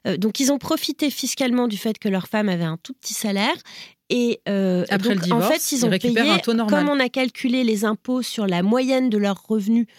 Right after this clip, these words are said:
Speaker 1: bah forcément, euh, la moyenne était beaucoup plus basse que le revenu, euh, du très gros salaire. Et donc, après le divorce, il n'y a plus de quotient conjugal, chacun fait une déclaration séparée.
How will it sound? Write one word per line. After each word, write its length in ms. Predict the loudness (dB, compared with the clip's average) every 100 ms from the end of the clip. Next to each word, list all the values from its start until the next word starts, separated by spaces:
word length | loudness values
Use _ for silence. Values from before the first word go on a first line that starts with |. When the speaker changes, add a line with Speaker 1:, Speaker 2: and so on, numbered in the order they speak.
| -20 -10 -2
Speaker 1:
bah 120 | 0
forcément, 600 | 0 -2 0 2 2 2
euh, 100 | 2
la 140 | 2 2
moyenne 380 | 2 2 2
était 240 | 0 -2 -2
beaucoup 400 | 0 0 -2 -6
plus 180 | -2 0
basse 300 | 0 -2 -2
que 120 | 0
le 200 | 2 2
revenu, 440 | 2 0 2 0 -2 -16 -20 -6 0
euh, 120 | 0
du 160 | 0
très 280 | -2 -2 0
gros 200 | 0 0
salaire. 540 | -2 -2 0 0 -2 -10 -18 -20 -20 _
Et 100 | 0
donc, 220 | 2 0 0
après 400 | -2 -4 -2 -2
le 60 | 0
divorce, 640 | 0 0 0 -2 -2 -4 -6
il 80 | -2
n'y 60 | -2
a 60 |
plus 180 | 0 -2
de 60 | -2
quotient 340 | -2 -2 -2
conjugal, 520 | -2 -2 -2 0 0 0
chacun 380 | -2 -2 -2 -2
fait 160 | 0
une 100 | 0
déclaration 580 | 0 -2 -2 -2 -2 -6
séparée. 480 | -6 -6 -2 0